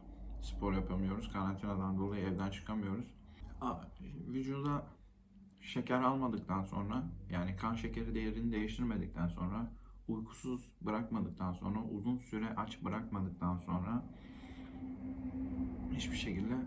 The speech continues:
kas kaybına uğramayacak. Kardiyo yaptığım günlerde hiçbir şekilde uyuklama vesaire ya da böyle bir dalgınlık olmuyor. Gerçekten çok zinde geçiyor gün.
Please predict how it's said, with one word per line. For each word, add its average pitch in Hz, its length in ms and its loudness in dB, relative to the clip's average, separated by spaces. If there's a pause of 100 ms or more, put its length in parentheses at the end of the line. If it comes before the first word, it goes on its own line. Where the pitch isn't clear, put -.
(500)
kas 120 240 -2
kaybına 110 400 4
uğramayacak. 110 680 2 (260)
Kardiyo 127 340 2
yaptığım 123 380 -2
günlerde 120 420 0
hiçbir 123 180 -8
şekilde 120 420 -2 (300)
uyuklama 113 560 0
vesaire 113 560 0 (540)
ya 95 180 2
da 101 260 0
böyle 101 220 2
bir 95 60 0
dalgınlık 101 600 2 (640)
olmuyor. 113 580 2
Gerçekten 107 440 0
çok 113 200 -4
zinde 107 380 2
geçiyor 90 380 4
gün. 110 320 2